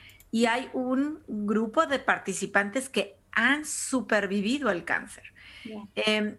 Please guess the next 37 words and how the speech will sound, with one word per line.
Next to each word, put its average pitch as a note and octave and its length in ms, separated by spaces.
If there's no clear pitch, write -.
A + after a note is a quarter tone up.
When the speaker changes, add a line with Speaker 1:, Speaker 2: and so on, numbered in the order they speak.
Speaker 1:
y, B3 340
y B3 160
para A#3+ 300
ellas, C#4+ 260
pues, C4 180
es A#3+ 160
vital C#4 500
tener, G#3+ 580
o G#3 160
a G3+ 60
lo G#3 100
mejor B3 320
han C#4 180
tenido C4+ 320
ya B3 160
estas D4 260
conversaciones A#3 840
de A3+ 120
la F3+ 180
vida A#3+ 260
y B3 60
la G3+ 140
muerte G#3+ 600
entre G#3 400
ellas B3 260
mismas, G#3+ 640
entre G#3 340
sus G3+ 200
seres A#3 360
queridos, F#3+ 540
entre G#3 180
las F3+ 200
personas G#3 540
que A3+ 100
las F3 220
han F3 160
cuidado. G#3+ 540